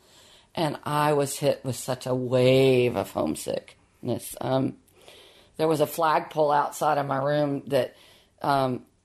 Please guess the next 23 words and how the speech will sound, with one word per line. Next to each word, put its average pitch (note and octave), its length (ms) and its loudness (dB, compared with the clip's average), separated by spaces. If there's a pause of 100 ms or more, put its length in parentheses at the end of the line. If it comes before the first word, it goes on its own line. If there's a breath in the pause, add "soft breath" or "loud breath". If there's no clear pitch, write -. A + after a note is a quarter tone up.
(340)
when, D#3+ 460 0 (140)
when D#3+ 200 0
it C#3+ 80 0
was C#3+ 140 -6
windy, D3+ 420 0
the, C3 460 0
the B2 460 0
line D3 420 2
of B2 120 -6
the C3+ 80 -6
flagpole C3+ 500 -2
would B2+ 160 -4 (160)
bang C#3 240 0
against - 420 -10
the C3 160 -4
flagpole C3+ 640 -2
and B2 80 -2
go A#2+ 100 -2
ting, G3+ 260 -8
ting, G3+ 180 -8
ting, F#3+ 180 -8
ting, F#3 200 -8
ting. F#3+ 280 -4